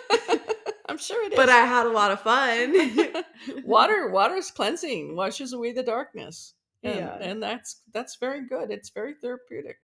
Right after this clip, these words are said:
Speaker 1: I've gone into the ocean sometimes when I was depressed and came out feeling really good, so.
Speaker 2: I definitely felt really good every day that I was in the ocean,
Speaker 1: Yeah,
Speaker 2: so.
Speaker 1: there you go.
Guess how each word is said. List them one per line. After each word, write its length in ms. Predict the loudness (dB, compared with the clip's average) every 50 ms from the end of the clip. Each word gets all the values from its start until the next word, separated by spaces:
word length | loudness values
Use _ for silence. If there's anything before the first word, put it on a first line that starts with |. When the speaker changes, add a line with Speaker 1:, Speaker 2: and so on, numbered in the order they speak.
| _ _ _
Speaker 1:
I've 140 | -14 -10 -6
gone 200 | -4 -2 -2 -2
into 200 | -4 -6 -8 -12
the 180 | -12 -10 -8 -8
ocean 280 | -8 -8 -8 -8 -10
sometimes 460 | -8 -8 -10 -10 -8 -8 -8 -8 -8 -8
when 100 | -8 -8
I 60 | -8
was 100 | -8 -8
depressed 460 | -10 -10 -8 -6 -6 -4 -6 -6 -8
and 100 | -10 -10
came 180 | -8 -6 -4 -4
out 220 | -4 -6 -6 -6
feeling 260 | -6 -4 -4 -4 -4
really 180 | -4 -4 -6 -6
good, 380 | -6 -6 -6 -6 -6 -6 -10 -12
so. 420 | -12 -12 -12 -12 -12 -14 -16 -18 _ _ _ -10
Speaker 2:
I 80 | -10
definitely 440 | -8 -6 -8 -8 -8 -8 -10 -10 -8
felt 260 | -8 -8 -8 -8 -8
really 240 | -6 -6 -6 -6 -6
good 280 | -4 -4 -4 -2 -2 -2
every 240 | -2 -2 -2 -4 -2
day 200 | -2 -2 -2 -2
that 120 | -2 -2
I 120 | -2 -2
was 160 | -4 -4 -4 -6
in 120 | -6 -4
the 160 | -4 -4 -4
ocean, 440 | -6 -6 -8 -10 -12 -12 -12 -10 -8
Speaker 1:
Yeah, 140 | -6 -6 -4
Speaker 2:
so. 200 | -4 -4 -4 -6
Speaker 1:
there 140 | -6 -6 -6
you 180 | -6 -8 -8 -6
go. 320 | -4 -4 -4 -6 -8 -12